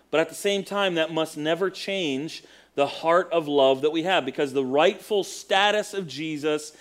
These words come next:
never changed the loving heart of Jesus. And we have to see the same in us as well by the power of his Spirit, that our rightful status as heirs to the kingdom must never change the loving heart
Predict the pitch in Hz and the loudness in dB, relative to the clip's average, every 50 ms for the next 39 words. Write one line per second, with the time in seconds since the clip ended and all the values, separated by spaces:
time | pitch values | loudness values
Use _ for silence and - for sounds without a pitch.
0 | - - - - _ 135 147 151 165 160 185 185 175 - - 185 165 165 160 156 | -20 -20 -20 -14 _ -2 2 2 4 4 4 0 0 -2 -4 -4 -2 -2 -2 -4
1 | 147 - - 165 143 139 139 135 139 143 143 135 - 143 127 120 110 - 110 98 | -4 -4 -4 -2 0 2 2 2 2 0 -4 -4 -4 -2 0 0 -2 -4 -8 -12
2 | 95 98 101 92 87 80 82 78 - - - - - - _ _ _ _ _ _ | -12 -12 -12 -12 -12 -14 -18 -20 -20 -20 -20 -20 -20 -20 _ _ _ _ _ _
3 | _ _ _ - 113 117 127 135 127 135 135 127 - - 131 120 104 - - - | _ _ _ -14 -6 -4 -2 -2 0 0 0 -2 -2 -2 -2 -2 -2 -4 -10 -20
4 | - _ _ _ _ _ _ _ - - - - 170 165 156 156 147 - - 156 | -20 _ _ _ _ _ _ _ -20 -18 -10 -6 -4 -2 -2 -2 -2 -2 -2 -2
5 | 143 139 135 135 127 127 123 120 120 117 113 - - 113 98 104 113 110 107 98 | 0 0 0 -2 -4 -4 -2 -2 0 0 0 -2 -6 -10 -6 -2 0 0 2 0
6 | 107 104 104 - 117 107 104 104 98 104 98 - - 113 107 101 87 113 117 127 | -2 -4 -4 -4 -4 -2 -2 -2 -2 -6 -10 -10 -8 -6 -6 -2 -2 0 2 2
7 | 131 131 - - 123 135 143 165 180 - - 180 - _ - - - - _ - | 2 0 0 -2 0 2 4 4 2 0 -4 -8 -10 _ -14 -18 -18 -16 _ 0
8 | 165 160 156 151 139 - 156 143 143 - - 151 170 185 190 190 180 - - 180 | 2 2 2 2 2 2 0 -2 -2 -2 0 2 4 4 4 4 2 0 -2 -4
9 | 147 131 - - 180 175 170 156 139 131 107 - - - - - _ _ 143 151 | -4 -2 -2 -2 -2 -2 0 -2 -2 -4 -4 -8 -16 -20 -20 -20 _ _ -2 -2
10 | 147 - 139 151 156 156 156 147 - - 160 147 143 139 135 123 - 135 123 123 | -2 -2 -4 -4 -2 -2 -2 -6 -6 -6 -4 -2 -2 -2 -4 -4 -4 -2 0 2
11 | 123 117 123 117 107 - 120 117 110 107 110 - | 2 2 0 -4 -8 -6 -4 -2 -2 -2 -4 -8